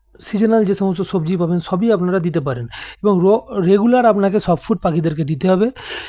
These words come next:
এবং যদি আপনারা, উম, পাউরুটির সঙ্গে এগ ফুড, উম, বানিয়ে দেন, সেটাও কিন্তু জবা পাখির পক্ষে খুব ভালো হয়।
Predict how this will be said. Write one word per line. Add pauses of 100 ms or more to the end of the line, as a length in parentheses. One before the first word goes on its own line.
এবং
যদি
আপনারা, (320)
উম, (120)
পাউরুটির
সঙ্গে (680)
এগ
ফুড, (120)
উম,
বানিয়ে
দেন, (260)
সেটাও
কিন্তু
জবা
পাখির
পক্ষে
খুব
ভালো
হয়।